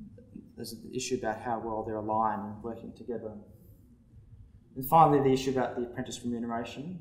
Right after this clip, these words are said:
Um, wage progression over the course of the apprenticeship is seen as being reasonably important in terms of, um, there being a recognition as apprentices move on about their skills developing and their productivity improving and how that flows through to their,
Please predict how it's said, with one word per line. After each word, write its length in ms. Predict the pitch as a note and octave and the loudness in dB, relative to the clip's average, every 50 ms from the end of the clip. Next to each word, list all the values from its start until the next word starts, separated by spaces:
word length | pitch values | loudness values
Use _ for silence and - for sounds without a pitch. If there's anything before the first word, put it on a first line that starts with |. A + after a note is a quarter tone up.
| - - - | -12 -8 -6
Um, 480 | A#2 A#2 A2+ A2+ A2 A2 A2 G#2+ A2 - - - - - - - - - - - - - - - - - - - - - - | -4 -2 0 -2 -2 -2 -6 -8 -8 -12 -16 -20 -20 -20 -20 -20 -20 -20 -20 -20 -20 -20 -20 -20 -20 -20 -20 -20 -18 -4 0
wage 260 | C#3 C#3+ C#3 C3 C3 | 4 4 6 4 4
progression 440 | - C3 A#2+ C3 B2 - - A#2+ A#2+ | 2 0 2 2 2 2 0 0 0
over 180 | A#2+ A#2 A#2 | 0 0 -2
the 80 | A2+ - | -4 -8
course 360 | - - - B2 A#2+ - - | -6 -4 -2 -2 -2 -2 -4
of 80 | B2+ A#2 | -2 -2
the 60 | A#2+ | -2
apprenticeship 460 | A2+ - B2+ A#2+ B2 - C3 A2 G#2+ | -4 -4 -6 -6 -6 -6 -8 -8 -6
is 300 | B2 A#2 - - - - | -6 -6 -6 -8 -8 -6
seen 140 | B2+ B2 A#2 | -6 -6 -6
as 100 | A#2 A2+ | -6 -8
being 220 | G#2+ A#2+ A#2 A#2 | -8 -8 -6 -4
reasonably 340 | A#2 B2 A#2+ - A2+ - A#2+ | -4 -6 -6 -8 -8 -10 -10
important 460 | A#2 A2+ - - C3 C#3 - - - | -10 -10 -6 -4 -4 -4 -4 -6 -10
in 60 | C3 B2+ | -10 -8
terms 220 | C3 B2+ A#2+ A#2+ | -8 -6 -6 -6
of, 160 | A#2+ G#2+ G2+ - - - A#2 | -8 -10 -10 -14 -16 -14 -10
um, 340 | A2+ A2 G#2+ G#2 G#2 G#2+ - - - - - - - - - - - | -8 -8 -8 -8 -10 -12 -14 -16 -20 -20 -20 -20 -20 -20 -20 -12 -10
there 100 | - B2+ | -2 2
being 200 | C3 C3 B2+ B2 | 4 4 6 6
a 40 | A#2+ | 4
recognition 480 | A#2+ A#2 - B2 B2 B2 B2 - B2+ A#2+ | 2 0 0 0 -2 -2 -2 -2 -4 -6
as 160 | A#2 A2 A#2 | -6 -6 -6
apprentices 720 | A#2 - B2+ A2+ A2+ A2 - - A#2+ A2+ - - - - - | -6 -8 -8 -8 -8 -8 -10 -8 -8 -8 -8 -10 -10 -8 -4
move 200 | B2 B2 A#2+ A2+ | -2 0 0 0
on 340 | A2+ A2 A2 A2 G#2+ G#2+ - - - - - - - - - - - | 0 0 -2 -2 -4 -8 -10 -14 -18 -20 -20 -20 -20 -20 -20 -18 -12
about 220 | A2+ A#2+ A#2 - | -8 -8 -8 -6
their 80 | A#2+ A#2 | -6 -6
skills 360 | - - - B2+ A#2+ A#2+ - | -6 -4 -2 -2 -2 -4 -4
developing 440 | - A#2+ A#2 A2+ A#2 A#2 A2+ A2 A2+ | -6 -6 -6 -6 -6 -6 -8 -6 -6
and 80 | A2+ A2+ | -6 -8
their 80 | A2+ | -8
productivity 680 | - - C3+ B2 A#2 A#2 - - C3 B2 B2+ B2 A#2 A2+ | -6 -4 -4 -4 -4 -4 -4 -4 -2 -2 0 -2 -2 -4
improving 600 | A2 - - C3 B2+ B2 A#2+ A#2+ A#2+ A#2 A#2 A#2 - - - - - - - - - - - - - | -6 -4 2 4 4 4 4 2 -4 -4 -6 -8 -12 -14 -20 -20 -20 -20 -20 -20 -20 -20 -20 -16 -12
and 80 | A#2+ B2 | -4 0
how 120 | B2+ B2 | 2 2
that 360 | A#2+ A2+ - - - - - - | 2 2 -2 -4 -8 -14 -6 -2
flows 420 | B2+ A#2 A#2 A#2 A2+ - - - - | 0 0 0 0 -2 -4 -8 -10 -8
through 240 | A#2+ A#2+ A#2 A2+ G#2 | -6 -4 -4 -6 -6
to 120 | - - | -8 -10
their, 400 | A2 - A#2 A2 A2 A2 G#2+ G#2 | -10 -8 -8 -6 -6 -8 -8 -10